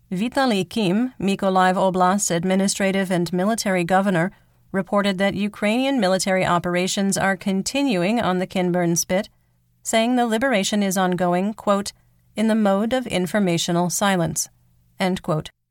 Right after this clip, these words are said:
He further reported that on November twenty-eighth, thirty-seven Ukrainian nationals were forcibly removed from the villages along the estuary. The Russian Black Sea Fleet maintains nine vessels on patrol,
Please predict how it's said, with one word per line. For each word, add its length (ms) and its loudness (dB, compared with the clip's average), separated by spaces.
He 180 -2
further 340 0
reported 520 0
that 140 2
on 140 4
November 440 2
twenty-eighth, 760 -4
thirty-seven 840 0
Ukrainian 560 0
nationals 580 0
were 220 0
forcibly 600 -2
removed 540 0
from 200 0
the 80 0
villages 440 -2
along 320 0
the 120 -2
estuary. 680 -2
The 140 0
Russian 340 2
Black 280 0
Sea 240 -2
Fleet 340 -6
maintains 560 0
nine 380 2
vessels 420 0
on 220 2
patrol, 520 0